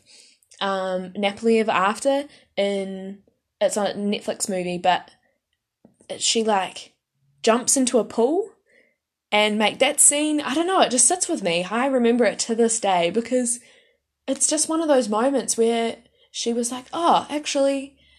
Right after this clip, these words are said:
I'm gonna let go of what everyone thinks of me and I'm gonna go swimming in a pool 'cause it's a ridiculous thing to do when I'm fully dressed up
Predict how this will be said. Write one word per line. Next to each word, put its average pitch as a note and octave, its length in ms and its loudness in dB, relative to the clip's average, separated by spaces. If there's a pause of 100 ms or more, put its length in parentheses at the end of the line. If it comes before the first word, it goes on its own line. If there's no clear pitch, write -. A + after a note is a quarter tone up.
(580)
I'm G#3+ 160 -2
gonna C4 220 2
let B3 160 2
go A3 120 6
of A3+ 180 6
what A#3+ 100 6
everyone A3+ 280 2
thinks A3+ 260 0
of G3 100 -4
me A#3 220 0
and C#4 180 0
I'm C4+ 160 -2
gonna D#4 180 -4
go A#3 140 2
swimming D4 400 2
in D#4 80 2
a D#4 60 0
pool F#3+ 300 0
'cause - 160 -10
it's E3+ 140 -6
a G3 80 -6
ridiculous A#3+ 720 -2
thing A#3+ 220 0
to A#3 100 -2
do A3 200 2
when G3+ 100 0
I'm F#3 160 -2
fully G3 240 -2
dressed G3 260 -4
up G3+ 240 -2